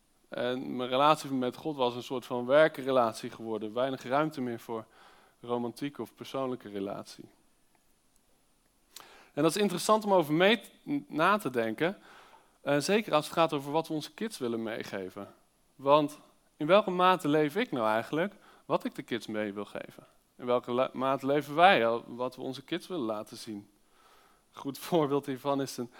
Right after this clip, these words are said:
outreach die we deden toen Renske nog, eh, ons team aanstuurde. Die zei, "Jongens, we gaan met de kids de straat op." Ik vond het zo verschrikkelijk awkward. Ik doe het zelf nooit. Eh, heb daar moeite mee, heb er ook nog nooit echt over nagedacht. Gewoon zo'n weggestopt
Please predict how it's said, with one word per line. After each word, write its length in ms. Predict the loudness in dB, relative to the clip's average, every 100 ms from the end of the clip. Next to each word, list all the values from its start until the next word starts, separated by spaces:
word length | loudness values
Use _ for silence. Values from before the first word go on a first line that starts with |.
| -20 -16
outreach 460 | 0 2 2 -4 -6
die 160 | -6 -4
we 80 |
deden 300 | 2 2 2
toen 160 | -2 -2
Renske 360 | 0 0 -2 -8
nog, 300 | -8 -8 -4
eh, 260 | -4 -4
ons 180 | -6 -12
team 260 | -10 -6 -4
aanstuurde. 600 | -4 -8 -8 -8 -4 -6
Die 140 | -6
zei, 420 | -2 0 2 0 -6
"Jongens, 400 | -6 -6 -6 -10
we 60 | -2
gaan 180 | 0
met 100 | 0
de 60 | 0
kids 240 | -2 -2
de 80 | -4
straat 380 | 0 2 2 -2
op." 180 | -8 -10 _ _ _ _ _ _ _ _ _ _
Ik 180 | -8 -6
vond 200 | -6 -8
het 80 | -4
zo 240 | -4 -4
verschrikkelijk 520 | -8 -12 -10 -10 -8
awkward. 420 | -8 -8 -8 -12 -12 -20 _ _ _ -20 -20 _
Ik 180 | -10 -6
doe 100 | -4
het 100 | -4
zelf 280 | 2 4 4
nooit. 400 | 0 0 -2 -4 -20 _ _ _ _
Eh, 440 | 0 2 2 0 -4 -12 _ _ _
heb 220 | -8 -4
daar 120 | -2
moeite 300 | 0 -2 -2
mee, 180 | -2 0
heb 180 | 0 -2
er 60 | -4
ook 140 | -4
nog 120 | -6
nooit 220 | -4 -6
echt 140 | -6 -6
over 200 | -6 -2
nagedacht. 480 | 0 0 -2 -6 -6
Gewoon 260 | -6 -6
zo'n 180 | -6 -6
weggestopt 640 | -8 -8 -12 -14 -14 -20